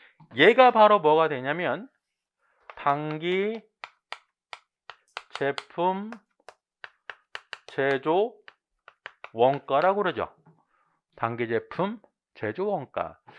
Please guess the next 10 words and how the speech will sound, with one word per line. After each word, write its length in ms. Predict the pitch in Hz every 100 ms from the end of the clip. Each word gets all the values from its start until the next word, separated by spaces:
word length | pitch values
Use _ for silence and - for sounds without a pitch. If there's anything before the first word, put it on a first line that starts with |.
| - - -
자, 140 | 208
얘가 260 | 180 226 247
용어가, 500 | 185 226 294 277 233
용어가 440 | 185 269 285 285
조금 480 | 262 262 254 269 262 220 - _ _ _ _ _ _ _ _ _ -
복잡하긴 720 | 208 208 254 240 208 175 180
한데 640 | 190 185 170 113 143 240 269 -
한번 160 | -
생각해 380 | - 277 262 240
보자고요. 420 | 220 156 101 98